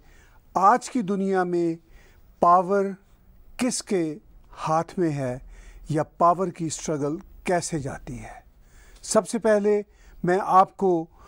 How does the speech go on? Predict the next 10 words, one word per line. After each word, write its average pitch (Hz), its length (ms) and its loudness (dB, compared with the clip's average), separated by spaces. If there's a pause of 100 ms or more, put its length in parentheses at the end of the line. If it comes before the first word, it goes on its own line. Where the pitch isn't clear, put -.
(500)
वो 254 480 4 (160)
तमाशे 190 460 2
का 190 120 0
वीडियो 165 640 -2
यहाँ 160 320 0
पर 151 180 -2
दिखाना 151 400 -2
चाहता 151 340 -4
हूँ 135 280 -6 (680)
जो 160 480 0